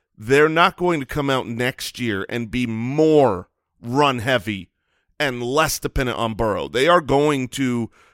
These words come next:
continue the transition to it being Burrow's team, and not that they will abandon the run by any means, but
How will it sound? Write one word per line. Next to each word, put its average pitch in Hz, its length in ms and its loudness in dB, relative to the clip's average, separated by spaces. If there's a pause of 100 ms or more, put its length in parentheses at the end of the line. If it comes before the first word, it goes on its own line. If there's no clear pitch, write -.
(120)
continue 151 600 -2
the 139 100 -2
transition 123 840 -4
to 120 300 -4
it 113 200 -4
being 117 380 -4 (100)
Burrow's 143 480 2
team, 107 360 -8 (340)
and 127 160 -2
not 123 180 2
that 139 120 -8
they 127 140 2
will 117 280 -2 (400)
abandon 113 480 -2
the 107 60 -4
run 117 340 0
by 107 160 2
any 110 200 -4
means, 123 400 -4
but 117 240 -2